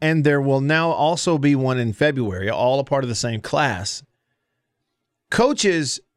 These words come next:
earlier in the recruiting process are forced to be honest with more of the players. Okay?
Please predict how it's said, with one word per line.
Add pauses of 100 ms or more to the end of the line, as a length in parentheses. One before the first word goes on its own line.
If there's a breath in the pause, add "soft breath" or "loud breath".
(300)
earlier
in
the
recruiting
process (760)
are
forced
to
be
honest
with
more
of
the
players. (1080)
Okay?